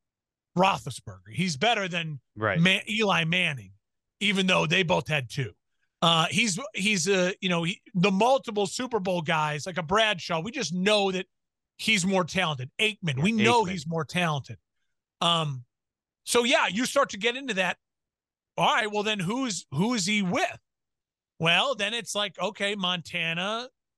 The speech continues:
Speaker 1: Peyton, Tom. And his game is just so different than all of them. It'll be really great to see the r-, rest of his career and how it goes. I, I'll just say, um,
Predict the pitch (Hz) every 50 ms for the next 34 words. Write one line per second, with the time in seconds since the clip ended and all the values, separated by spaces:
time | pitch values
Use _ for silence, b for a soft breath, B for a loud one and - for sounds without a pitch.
0 | _ _ _ _ - 180 160 165 170 185 175 165 170 196 214 226 240 233 - _
1 | _ _ _ _ _ _ _ _ _ - - 185 247 311 277 - 165 151 117 156
2 | 196 180 180 185 180 180 170 - - _ _ _ _ - 208 254 247 190 - 233
3 | 240 247 233 220 185 147 - 196 - - - 202 202 226 - 185 - 226 277 -
4 | - 247 170 117 - 160 156 - - 151 160 185 220 214 165 127 127 139 127 120
5 | 117 123 135 127 - _ _ _ _ _ _ 175 202 254 311 320 330 311 320 320
6 | 247 165 - 170 180 202 226 240 - - 185 - - 208 202 190 185 185 180 180
7 | 226 - 190 180 180 165 - - 170 165 147 - - - 151 151 143 131 120 160
8 | - 143 143 139 117 170 165 151 131 - - 143 131 120 113 - - - 160 170
9 | 190 - 180 175 185 160 240 214 - - 214 208 190 180 180 175 147 - _ _
10 | _ _ _ _ _ _ _ - 165 156 156 151 143 139 135 131 131